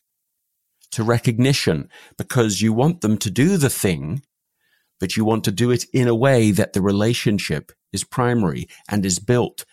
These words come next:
and is not damaged in the process. I think it's fair to say that it's a game changer in leadership in general to be able to shift from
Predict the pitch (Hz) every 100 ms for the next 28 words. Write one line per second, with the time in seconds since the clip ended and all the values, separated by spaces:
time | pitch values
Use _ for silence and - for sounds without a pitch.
0 | - 110 107 117 113 - 123 113 113 101
1 | 87 - _ 110 113 107 90 _ - -
2 | 95 92 - 69 - - _ _ _ _
3 | _ _ _ _ _ - 139 196 185 180
4 | - 156 156 147 - 85 87 90 139 -
5 | - 107 117 123 - 95 95 87 92 87
6 | _ _ _ _ _ _ - 117 110 110
7 | 101 - 101 107 104 147 151 107 71 -
8 | 101 117 123 139 139 127 - 127 - -
9 | 160 120 - - 117 113 107